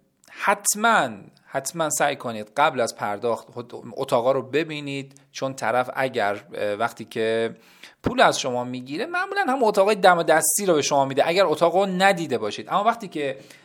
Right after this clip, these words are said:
اه، هنوز پرداخت رو انجام ندادید، بگید «می‌خوام اتاقا رو ببینم» یا «می‌تونم اتاقا رو ببینم»، میبرتون معمولاً اتاقای خوبش رو به شما نشون می‌ده و خب دیگه خودتون می‌دونید دیگه چقدر فرقش هست. «Odaları görebilir miyim؟» Odaları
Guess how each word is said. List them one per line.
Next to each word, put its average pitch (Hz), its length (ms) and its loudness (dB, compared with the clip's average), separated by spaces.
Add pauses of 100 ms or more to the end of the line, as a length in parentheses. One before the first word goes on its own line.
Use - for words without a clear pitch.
(300)
اه، 139 200 0
هنوز 196 240 -4
پرداخت 180 460 4
رو 156 60 4
انجام 127 360 -2
ندادید، 101 440 -8 (340)
بگید 220 200 -2
«می‌خوام 220 260 0
اتاقا 196 280 6
رو 214 120 4
ببینم» 120 460 -2
یا 147 120 -4
«می‌تونم 220 360 -4
اتاقا 143 280 2
رو 135 100 2
ببینم»، 131 680 -2 (500)
میبرتون 247 560 2
معمولاً 180 400 0
اتاقای 156 420 0
خوبش 180 400 -6
رو 107 80 -8
به 98 80 -8
شما 95 260 -8
نشون 95 300 -12
می‌ده 87 400 -14 (800)
و 113 340 -2 (260)
خب 107 140 -12
دیگه 117 140 -10
خودتون 123 300 -10
می‌دونید 104 320 -12
دیگه 101 180 -14
چقدر 95 220 -8
فرقش - 500 -8
هست. - 220 -14
«Odaları 107 560 -6
görebilir 131 580 -6
miyim؟» 135 360 -8 (1300)
Odaları 120 760 2